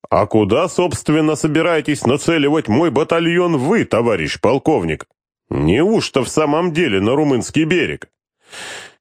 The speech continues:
«Что-то вроде того», неохотно пробормотал Бекетов. «Но пока что без подробностей».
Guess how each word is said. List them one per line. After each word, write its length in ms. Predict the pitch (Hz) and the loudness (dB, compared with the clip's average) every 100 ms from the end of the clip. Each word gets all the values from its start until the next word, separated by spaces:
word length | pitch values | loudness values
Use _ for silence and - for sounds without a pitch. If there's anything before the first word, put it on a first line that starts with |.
| _ | _
«Что-то 480 | - - 170 160 165 | -6 -2 0 0 0
вроде 320 | 165 160 139 | 2 0 0
того», 480 | 160 170 165 85 - _ | 0 0 0 -2 -6 _
неохотно 640 | 76 90 107 - 92 87 | 0 2 0 0 0 0
пробормотал 640 | 80 90 90 101 107 104 80 | 0 2 2 2 2 0 0
Бекетов. 600 | 78 - 101 - - - _ - - - | 0 0 -2 -2 -8 -14 _ -20 -8 0
«Но 220 | 107 139 | 2 4
пока 400 | 147 127 151 196 | 0 0 0 0
что 220 | - 104 | -2 -2
без 220 | 78 196 | 0 0
подробностей». 840 | - 156 175 131 87 - - 67 | 0 0 0 0 -2 -4 -8 -8